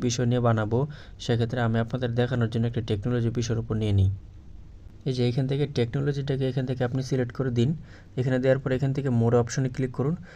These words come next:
মোর অপশনে ক্লিক করে এখানে কতগুলো প্রি রেডিমেড দেয়া থাকবে। আপনি এখান থেকে যে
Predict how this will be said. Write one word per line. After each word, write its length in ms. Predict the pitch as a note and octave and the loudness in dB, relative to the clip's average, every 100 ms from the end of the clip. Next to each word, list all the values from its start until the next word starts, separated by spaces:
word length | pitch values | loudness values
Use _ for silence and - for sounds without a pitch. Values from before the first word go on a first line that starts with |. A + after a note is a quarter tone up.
| - - | -20 -2
মোর 100 | A#2 A#2+ | 4 4
অপশনে 240 | B2 C#3+ C#3 | 4 0 -2
ক্লিক 140 | C3+ C3+ | -4 -2
করে 100 | C3 B2 | -2 -2
এখানে 140 | C#3 C3+ | -2 0
কতগুলো 360 | A#2+ C#3 C3+ C3+ B2 | 0 0 0 -2 -2
প্রি 140 | C3+ C3+ | -2 2
রেডিমেড 380 | C3+ B2+ A#2 A#2 A#2 | 2 4 4 4 4
দেয়া 140 | B2 B2 | 2 4
থাকবে। 260 | A2 G2 F#2+ F#2+ | 0 2 2 2
আপনি 120 | A2 B2 | 2 -2
এখান 140 | B2+ C3+ | 0 -2
থেকে 140 | C#3 B2+ | 0 0
যে 60 | B2 | 0